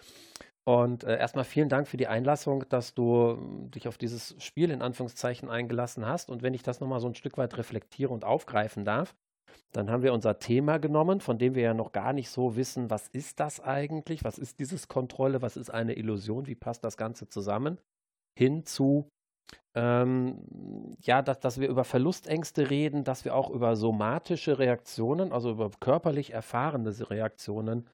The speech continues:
reden. Und ich denke, da sind schon ganz viele Ideen und Gedanken hinter, die wir noch miteinander besprechen können. Ich würde an dieser Stelle gerne ganz kurz das Erkenntnisinteresse einmal darlegen. Also,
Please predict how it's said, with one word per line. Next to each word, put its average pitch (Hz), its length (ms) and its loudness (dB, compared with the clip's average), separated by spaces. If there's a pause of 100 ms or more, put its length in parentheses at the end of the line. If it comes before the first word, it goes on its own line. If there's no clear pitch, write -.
(500)
reden. 127 520 4 (480)
Und 120 160 -2
ich - 120 -10
denke, 156 840 4 (840)
da 139 280 6
sind 147 300 -2
schon 135 140 -4
ganz 135 300 -2
viele 147 260 -4
Ideen 131 480 0
und 139 140 -4
Gedanken 131 460 2
hinter, 135 540 2 (360)
die 120 100 2
wir 135 120 6
noch 131 160 2
miteinander 123 500 4
besprechen 101 520 -8
können. 92 300 -12 (800)
Ich 95 160 -8
würde 160 200 8
an 147 120 2
dieser 175 220 -6
Stelle 156 320 2
gerne 135 600 2
ganz 123 280 -2
kurz 143 280 -2
das 131 180 -2
Erkenntnisinteresse 127 1160 0 (460)
einmal 120 280 0
darlegen. 131 540 4
Also, 123 480 0